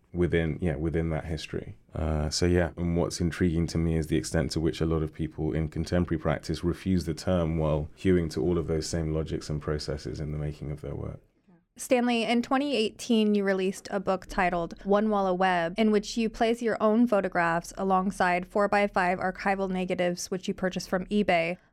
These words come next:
Speaker 2: text collages, and an essay that you wrote.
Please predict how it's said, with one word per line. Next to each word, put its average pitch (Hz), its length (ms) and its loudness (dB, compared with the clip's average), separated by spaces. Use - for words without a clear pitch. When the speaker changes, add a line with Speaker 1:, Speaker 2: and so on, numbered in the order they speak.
Speaker 2:
text - 360 -2
collages, 170 720 -2
and 214 180 2
an 202 100 2
essay 214 320 0
that 185 180 -4
you 185 140 -4
wrote. 175 340 -2